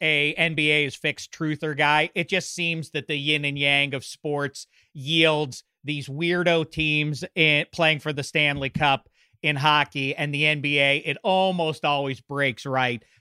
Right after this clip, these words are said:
That's why I, I, I, there's no science to it, but it is going to be Lakers and Celtics 'cause that's just the way things go in the N B A. And meantime,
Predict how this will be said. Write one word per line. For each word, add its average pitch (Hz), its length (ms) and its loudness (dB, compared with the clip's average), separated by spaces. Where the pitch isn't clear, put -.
That's 156 260 4
why 143 260 2
I, 147 500 0
I, 151 300 0
I, 156 60 -4
there's 165 240 -2
no 165 160 2
science 151 540 0
to 135 160 -4
it, 120 120 -6
but 139 140 -2
it 151 100 0
is 151 160 0
going 139 320 0
to 123 60 -8
be 123 120 -6
Lakers 127 440 -6
and 113 100 -12
Celtics 127 480 -4
'cause 151 120 -2
that's 156 220 2
just 151 180 -4
the 139 80 -6
way 135 160 2
things 127 260 -6
go 131 220 0
in 127 80 -4
the 127 120 0
N 120 140 -2
B 120 180 -2
A. 113 320 0
And 123 340 -4
meantime, 143 580 0